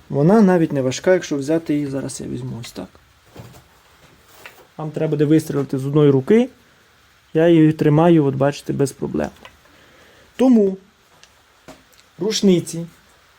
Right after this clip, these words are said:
польського, китайського, не знаю якого, німецького, бо тут ще про Germany написано на ній, виробництво, можна розглядати до покупки. З моментом визначеної заводом модернізації на газову пружину,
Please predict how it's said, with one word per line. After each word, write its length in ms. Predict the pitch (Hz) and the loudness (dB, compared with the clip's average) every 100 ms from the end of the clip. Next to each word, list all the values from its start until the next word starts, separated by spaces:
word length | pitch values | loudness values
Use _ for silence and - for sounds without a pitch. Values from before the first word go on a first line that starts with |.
| - - _ _ _ _ _ _ - | -20 -20 _ _ _ _ _ _ 0
польського, 420 | 220 220 - 196 | 0 0 -6 -6
китайського, 560 | 170 185 196 190 180 | -2 2 2 0 -4
не 120 | 165 151 | -2 0
знаю 220 | 170 160 | 2 2
якого, 240 | 156 165 | 2 2
німецького, 520 | 151 160 175 170 156 | 2 2 2 0 -8
бо 80 | 139 | -6
тут 140 | 135 135 | -8 -4
ще 120 | 151 | -2
про 200 | 160 156 | 2 2
Germany 460 | 131 165 165 160 | 4 2 2 0
написано 520 | 160 160 160 - 160 160 | -2 -2 -4 -2 -2 0
на 100 | 160 | -2
ній, 180 | 160 170 156 | -6 -8 0
виробництво, 720 | 170 170 156 170 170 - 175 - - - - | 2 4 2 -2 -4 -14 -16 -18 -20 -8 0
можна 380 | 240 285 220 226 | 2 4 4 4
розглядати 540 | 190 185 185 208 202 | 4 2 2 2 -2
до 120 | 175 | -10
покупки. 480 | 165 170 151 135 - - _ - _ | -10 -6 -4 -6 -12 -20 _ -20 _
З 80 | 160 | 0
моментом 640 | 190 254 240 190 180 151 147 _ _ _ _ _ _ _ _ _ _ _ _ | 2 4 2 0 -4 -10 -12 _ _ _ _ _ _ _ _ _ _ _ _
визначеної 640 | 165 269 226 202 196 190 175 | 2 2 4 2 2 2 4
заводом 420 | 196 185 165 175 | 2 2 4 4
модернізації 800 | 196 202 208 190 196 170 - 175 | 4 4 4 4 2 2 2 4
на 80 | 214 | 4
газову 400 | 254 226 240 226 | 4 4 4 4
пружину, 540 | 226 196 220 208 | 2 2 4 4